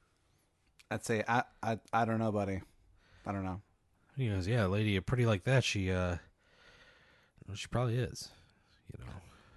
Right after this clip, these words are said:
Speaker 1: <laughs> I'd say, I would, I would, I would probably just say,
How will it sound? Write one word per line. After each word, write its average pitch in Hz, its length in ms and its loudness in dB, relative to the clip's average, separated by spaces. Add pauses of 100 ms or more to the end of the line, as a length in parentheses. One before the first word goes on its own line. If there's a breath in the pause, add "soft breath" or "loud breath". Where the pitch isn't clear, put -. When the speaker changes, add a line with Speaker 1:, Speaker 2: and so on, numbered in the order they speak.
(580 soft breath)
Speaker 1:
<laughs> - 360 -12
I'd 196 160 -4
say, 143 220 6 (420 loud breath)
I 135 80 4
would, 135 180 6
I 143 240 8
would, 143 200 4
I 143 80 8
would 143 120 4
probably 180 200 10
just 151 200 2
say, 139 160 6